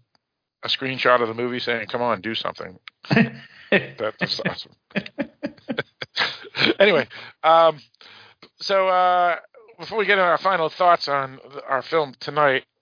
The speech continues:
Speaker 1: uh, Eric, you actually do another podcast with, uh, the gentleman I just mentioned, Dan.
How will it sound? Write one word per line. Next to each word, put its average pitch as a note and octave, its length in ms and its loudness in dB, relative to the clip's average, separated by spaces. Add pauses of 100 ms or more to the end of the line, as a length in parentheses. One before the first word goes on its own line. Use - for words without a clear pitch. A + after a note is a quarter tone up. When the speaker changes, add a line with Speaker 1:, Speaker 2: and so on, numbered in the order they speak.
(120)
Speaker 1:
uh, D3+ 720 4
Eric, A3 260 2
you - 80 -8
actually G3 220 -6
do F3+ 180 -4
another E3 200 -2
podcast D#3+ 600 0
with, D3+ 160 -6 (100)
uh, C#3 480 -2
the B2+ 300 -12
gentleman C#3+ 340 -10
I B2+ 80 -8
just B2+ 220 -14
mentioned, D3+ 340 -10
Dan. B2 280 -14